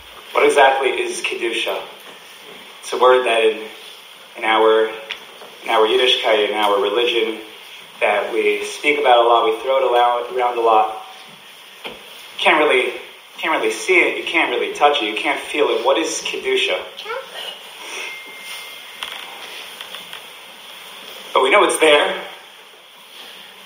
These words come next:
We take it very seriously. And from a very young age, I got to learn what exactly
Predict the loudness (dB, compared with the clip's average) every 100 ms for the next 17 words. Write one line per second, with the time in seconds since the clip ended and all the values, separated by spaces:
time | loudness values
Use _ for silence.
0 | -16 -4 2 4 6 6 4 2 4 4
1 | 4 2 0 0 -6 -14 -20 -20 -20 -20
2 | -20 -20 -20 -16 -2 2 2 4 4 6
3 | 6 6 6 2 2 2 0 2 0 -2
4 | -8 -18 -18 -6 0 4 2 2 -2 2
5 | 2 2 -2 -6 -12 -20 -12 0 2 2
6 | 4 6 6 2 -2 -2 -4